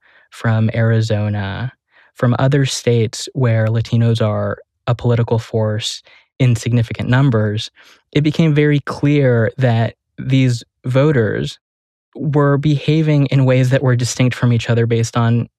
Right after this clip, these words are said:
very simple things like where they live, what their gender is, their income, their education, their faith.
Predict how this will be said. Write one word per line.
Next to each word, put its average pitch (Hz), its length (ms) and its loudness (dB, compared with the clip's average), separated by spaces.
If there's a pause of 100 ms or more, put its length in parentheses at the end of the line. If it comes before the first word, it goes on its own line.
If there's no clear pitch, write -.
(160)
very 143 460 0
simple 127 760 0 (420)
things 117 440 0
like 117 240 -2
where 120 240 2
they 143 140 -2
live, 123 600 0 (400)
what 131 160 0
their 147 140 2
gender 117 500 2
is, - 500 -6 (280)
their 135 320 2
income, 131 600 -2 (140)
their 131 220 2
education, 127 880 -4 (200)
their - 100 0
faith. - 640 -8